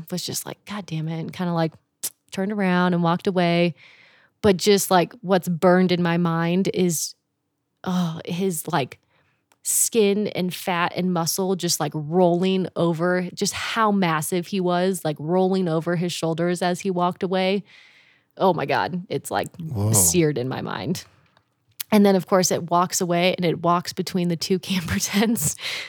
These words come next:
Speaker 1: And I was like, "Oh my God." <laughs> Like, what's, what's the plan? Like,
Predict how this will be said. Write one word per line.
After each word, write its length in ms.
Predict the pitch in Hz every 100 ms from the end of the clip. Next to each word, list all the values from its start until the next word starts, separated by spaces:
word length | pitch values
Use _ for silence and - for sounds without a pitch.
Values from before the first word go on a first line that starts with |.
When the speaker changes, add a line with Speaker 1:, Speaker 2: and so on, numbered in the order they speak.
| -
Speaker 1:
And 60 | 285
I 20 |
was 120 | 285
like, 160 | 262 -
"Oh 480 | - - - - -
my 100 | -
God." 640 | - - - - - - -
<laughs> 40 | - - - - - - -
Like, 180 | 240 -
what's, 320 | 190 185 -
what's 260 | 185 180 -
the 100 | 170
plan? 320 | - 214 214
Like, 260 | 170 156